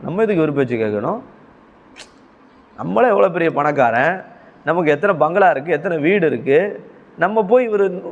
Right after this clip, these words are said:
நூஹ் நபி பார்த்தா ஒரு சாதாரண ஆளு, நேத்து வரைக்கும் நம்மள ஒருத்தரா இருந்தாரு, இன்னைக்கு திடீர் நபின்றாரு, இவர் பேச்சு நான் எதுக்கு கேட்கணும்?" அப்படின்ற மாதிரி கிபுரா இருந்தாங்க பணக்காரங்க. அது மட்டும் இல்ல, "வ ஷகலத்துஹும் அம்வாலுஹும்"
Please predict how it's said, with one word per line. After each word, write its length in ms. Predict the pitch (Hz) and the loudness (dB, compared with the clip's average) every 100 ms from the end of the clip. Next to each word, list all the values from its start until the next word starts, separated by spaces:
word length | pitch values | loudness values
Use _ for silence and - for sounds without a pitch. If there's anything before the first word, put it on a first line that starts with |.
| 185 | -4
நூஹ் 200 | 214 233 | 0 2
நபி 180 | 196 208 | 2 0
பார்த்தா 320 | 185 180 175 | 2 0 0
ஒரு 100 | 208 | -2
சாதாரண 460 | 175 165 165 185 160 | 0 2 2 2 2
ஆளு, 460 | 143 127 139 170 - - - - 139 | 0 2 0 0 -4 -18 -20 -10 -2
நேத்து 280 | 180 180 | -2 0
வரைக்கும் 400 | 196 214 220 180 | 0 0 0 0
நம்மள 120 | 185 185 | 0 2
ஒருத்தரா 320 | 170 151 165 | 2 2 2
இருந்தாரு, 240 | 139 139 | 2 0
இன்னைக்கு 260 | 175 190 175 | -2 -4 -2
திடீர் 220 | 175 208 | -2 0
நபின்றாரு, 600 | 165 160 185 165 135 131 | 0 0 -2 -2 0 0
இவர் 280 | 151 190 233 | 2 0 2
பேச்சு 240 | 226 196 | 0 0
நான் 160 | 180 180 | -2 0
எதுக்கு 300 | 185 170 156 | 0 0 0
கேட்கணும்?" 340 | 151 151 147 151 | 0 -2 -2 -2
அப்படின்ற 340 | 151 156 147 | -2 -2 0
மாதிரி 240 | 170 208 - | 0 0 -2
கிபுரா 280 | 180 180 185 | -2 2 2
இருந்தாங்க 400 | 156 127 107 - - - | 0 -4 -6 -12 -20 -6
பணக்காரங்க. 440 | - 131 127 107 92 - - - - - - - - - - _ - _ _ _ _ _ _ _ _ _ _ - - _ - | -2 2 0 0 -6 -20 -20 -20 -20 -20 -20 -20 -20 -20 -20 _ -20 _ _ _ _ _ _ _ _ _ _ -20 -20 _ -2
அது 220 | 160 269 | 0 2
மட்டும் 260 | 285 240 262 | 0 2 4
இல்ல, 280 | 254 196 - | 4 2 4
"வ 120 | 180 185 - | 4 4 2
ஷகலத்துஹும் 1120 | 190 196 269 269 262 254 208 214 254 208 156 | 2 4 4 4 2 0 -2 0 2 2 2
அம்வாலுஹும்" 1000 | 180 202 196 185 156 143 143 143 139 131 | 0 0 2 4 2 -4 -6 -8 -8 -10